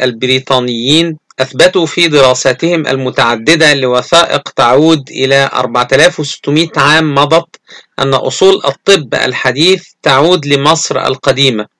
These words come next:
واكتشف باحثون في مركز، المركز المتخصص في الدراسات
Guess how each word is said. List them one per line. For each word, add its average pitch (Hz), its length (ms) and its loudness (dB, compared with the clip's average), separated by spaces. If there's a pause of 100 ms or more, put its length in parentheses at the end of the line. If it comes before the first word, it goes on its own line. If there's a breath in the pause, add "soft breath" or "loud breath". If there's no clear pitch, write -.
واكتشف 151 920 2
باحثون 170 800 2
في 151 260 -4
مركز، 143 840 -2
المركز 131 880 -2
المتخصص 131 760 -2
في - 80 -12
الدراسات 123 680 -2